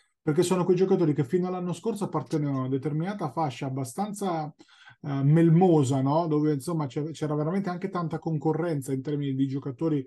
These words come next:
e, e, e parlo di costi soprattutto, no? Che chiamassero magari determinate cifre, che occupassero determinate posizioni, che giocassero in squadre più o meno di, di medio, medio livello.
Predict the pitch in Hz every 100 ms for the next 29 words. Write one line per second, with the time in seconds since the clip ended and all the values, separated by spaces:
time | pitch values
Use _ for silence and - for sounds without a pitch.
0 | _ _ _ _ _ _ 165 139 - 147
1 | - 127 143 139 135 127 160 123 - 120
2 | 135 139 127 175 175 143 160 165 131 147
3 | 147 135 151 139 139 147 143 135 135 143
4 | 139 - 208 180 131 147 143 - 135 151
5 | 135 147 127 139 147 135 127 143 135 -
6 | 214 190 - 180 196 202 180 147 156 156
7 | 151 - 160 143 - 143 156 160 131 _
8 | _ _ _ 190 190 175 156 175 160 151
9 | 160 156 147 151 143 147 139 139 147 151
10 | 143 143 135 120 120